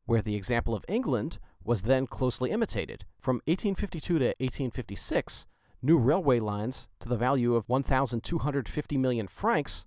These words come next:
were built in France alone. And finally, we have the Great Crisis of eighteen seventy-three,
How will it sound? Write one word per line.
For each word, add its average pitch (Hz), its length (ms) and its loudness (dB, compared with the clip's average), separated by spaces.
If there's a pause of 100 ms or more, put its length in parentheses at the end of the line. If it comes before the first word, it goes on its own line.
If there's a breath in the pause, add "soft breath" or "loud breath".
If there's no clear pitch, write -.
were 127 120 0
built 120 220 4
in 120 80 0
France 117 300 -4
alone. 107 540 -2 (180)
And 123 120 -2
finally, 123 600 0 (420)
we 131 80 2
have 127 120 2
the 120 60 0
Great 120 320 0
Crisis - 480 2
of 143 140 -2
eighteen 135 300 0
seventy-three, 127 720 -2